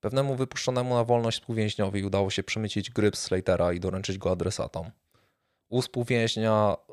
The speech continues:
dwa tysiące dziewięćset osiemdziesiąt osiem Williama Gordona w roku tysiąc dziewięćset dwudziestym piątym po zwolnieniu w trakcie czynności związanych z opuszczeniem więzienia żadnemu ze strażników nie przyszło do głowy, aby sprawdzić zawartość jego sztucznej szczęki,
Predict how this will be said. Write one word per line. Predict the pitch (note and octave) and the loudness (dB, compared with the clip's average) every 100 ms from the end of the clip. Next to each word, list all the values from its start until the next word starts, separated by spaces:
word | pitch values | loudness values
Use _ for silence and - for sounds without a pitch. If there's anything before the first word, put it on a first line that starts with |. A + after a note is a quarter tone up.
| - | -20
dwa | F2 A#2 B2+ | -4 0 0
tysiące | B2+ A#2 A2 G#2 | 0 -2 -2 -2
dziewięćset | A2+ A2 A2 | -2 0 -2
osiemdziesiąt | G#2+ - G#2+ A2 A2+ G2+ | -2 -4 -2 -2 -2 0
osiem | G2 - F2+ F#2 F#2+ | -2 -2 -8 -8 -8
Williama | F#2+ F#2+ F#2+ | -4 -2 -2
Gordona | G2 G2 F#2+ F2 - A#2+ _ _ _ _ _ _ _ _ _ _ - | -2 -2 -2 -4 -6 -8 _ _ _ _ _ _ _ _ _ _ -16
w | C3 | -2
roku | B2+ - | 0 0
tysiąc | - - G2+ | -4 -4 -4
dziewięćset | A2+ A2 G#2+ | -2 0 -2
dwudziestym | G#2 G#2+ - G#2 | 0 -2 -2 -4
piątym | G#2+ G2+ G2+ | -2 -2 -2
po | G#2+ | -4
zwolnieniu | G#2 G#2 G2+ G2 F2+ F#2+ - _ _ _ _ | -2 0 0 0 -4 -8 -14 _ _ _ _
w | _ | _
trakcie | A2+ A2+ G#2+ | -6 -2 -4
czynności | - A2+ A2+ - A2 | -2 -2 0 0 0
związanych | A2 G2 A2 G2+ | -2 -2 -2 -2
z | |
opuszczeniem | G#2 - - G#2 G#2 | -4 -4 -4 -2 -2
więzienia | G2+ G#2 G#2 G2+ F#2 - | -2 -2 -2 -4 -6 -8
żadnemu | A2 A2 A#2 G#2+ | -6 -4 -4 -4
ze | G2+ | -6
strażników | - A2 A2+ G#2+ F#2+ - | -2 -2 -2 -4 -6 -6
nie | G2+ G2+ | -10 -8
przyszło | - A2 G#2 | -6 -4 -2
do | G#2 | -2
głowy, | G2 G2+ F#2+ F#2+ | 0 0 0 -4
aby | F2 F#2+ | -4 -4
sprawdzić | - G2+ G2 F#2+ | -2 -2 -2 -2
zawartość | G2+ G2+ G2 - - | -2 -2 -2 -4 -6
jego | G2 F#2+ | -6 -6
sztucznej | - - F#2+ F#2 | -8 -8 -8 -6
szczęki, | - E2+ - G#2+ | -6 -6 -8 -14